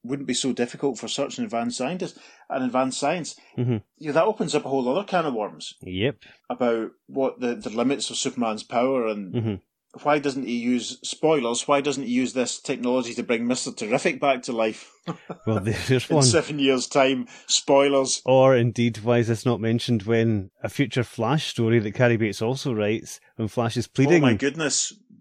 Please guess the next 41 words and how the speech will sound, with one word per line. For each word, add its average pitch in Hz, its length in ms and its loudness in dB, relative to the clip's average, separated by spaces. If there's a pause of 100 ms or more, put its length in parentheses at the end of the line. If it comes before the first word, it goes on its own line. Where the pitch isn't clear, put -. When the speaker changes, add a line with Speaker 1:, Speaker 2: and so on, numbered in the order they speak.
Speaker 1:
that's 123 360 0
right. 143 300 2 (180)
Speaker 2:
with 127 320 2
Superman 165 560 2
and 120 240 2
other 143 200 4
heroes, 151 600 2 (100)
there 113 320 -4
must 120 160 0
be 113 60 -4
some 127 260 2
way 113 200 4
you 120 100 2
can 117 240 -2
bring 120 420 2
Speaker 1:
Yes. 156 520 0
Speaker 2:
a - 60 0
certain 120 280 0
loved 120 240 0
one 120 220 2
back 117 220 2
to 127 100 0
life. 131 360 0
Speaker 1:
Yes. 143 600 0 (400)
Spoilers 156 520 0
ahead, 147 540 2
yes. 156 540 0
Speaker 2:
Gosh. 131 500 -4 (420)
Speaker 1:
Oh 190 120 2
my 123 140 0
goodness, 156 420 -4
this, 220 200 2
this 208 360 -2
is, - 340 -6 (380)
this, 151 180 -10
this 202 240 -4
is 175 80 -8
provoking 143 520 0
all 143 160 2
sorts 147 360 -4
of 113 260 -8